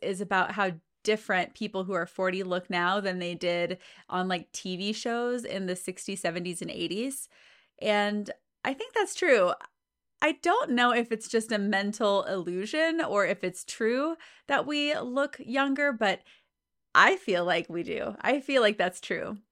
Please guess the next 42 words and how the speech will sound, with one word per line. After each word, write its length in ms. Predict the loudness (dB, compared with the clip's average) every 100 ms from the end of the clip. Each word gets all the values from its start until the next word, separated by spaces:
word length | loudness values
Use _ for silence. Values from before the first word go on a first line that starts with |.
| _
Who 160 | -6 -6
knows? 320 | -6 -8 -6
Maybe 300 | -2 0 2
that's 280 | 2 0 -4
just 360 | -6 -6 -10 _ _
your 220 | -2 0
brain 400 | 2 2 2 -2
telling 340 | -2 -2 -2 -4
you 100 | 0
that 280 | 4 4 2
because 420 | -6 -4 -6 -6
you're 240 | -2 0
now 220 | 0 0 0
forty 240 | 2 2
years 220 | 2 0
old 260 | 0 0 0
and 160 | 0
you 100 | 0 6
<laughs> 40 |
have 220 | 6 4
to 400 | -4 -8 2 2
live 300 | 4 -2 0
with 180 | -2 -4
it. 240 | -6 -8 -14 -20 -20 _ _ _ _ _ _
So 320 | -12 -2 0 2
I 180 | 4 4
have 140 | 2
been 140 | 0
a 60 | 0
person 480 | 0 0 0 -2 -2
on 180 | -2 -4
the 120 | -4
internet 300 | -2 -2 -2
making 300 | -4 -6 -6
content 480 | -2 -2 -2 -4 -2
for 140 | -2
a 60 | 0
very, 320 | 0 0 0
very 220 | 0 -2
long 280 | -2 -4 -4
time. 420 | -4 -6 -6 -10 -12
And 480 | -6 -2 -2 -4